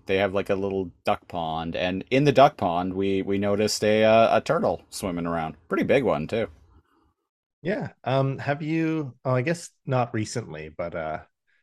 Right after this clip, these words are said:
Speaker 2: yeah, the, uh, Beacon Hill Park here, it's got, like, a,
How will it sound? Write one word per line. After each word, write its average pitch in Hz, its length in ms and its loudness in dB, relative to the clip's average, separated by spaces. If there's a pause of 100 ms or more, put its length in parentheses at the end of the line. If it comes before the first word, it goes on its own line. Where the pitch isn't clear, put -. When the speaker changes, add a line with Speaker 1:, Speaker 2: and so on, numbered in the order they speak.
(160)
Speaker 2:
yeah, 107 140 -2
the, 87 320 -8
uh, 85 220 -6 (180)
Beacon 123 260 -2
Hill 101 180 -4
Park - 340 -6
here, 76 380 -10 (800)
it's - 80 -20
got, 98 300 -2
like, 85 240 -10
a, 80 320 -8